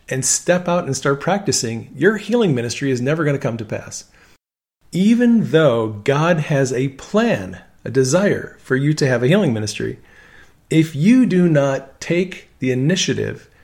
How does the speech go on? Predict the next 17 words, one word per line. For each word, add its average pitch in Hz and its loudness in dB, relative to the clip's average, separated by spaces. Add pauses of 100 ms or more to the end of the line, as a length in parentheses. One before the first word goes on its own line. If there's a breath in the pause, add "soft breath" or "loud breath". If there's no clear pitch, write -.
to 127 -6
get 131 -2
trained 196 2
and 220 0
equipped 127 -2
and 123 -8
step 139 0
out 131 0
and 123 -8
pray 175 0
for 110 -6
people, - -10
it's - -10
never 131 0
going 117 0
to 120 -6
happen. 101 -8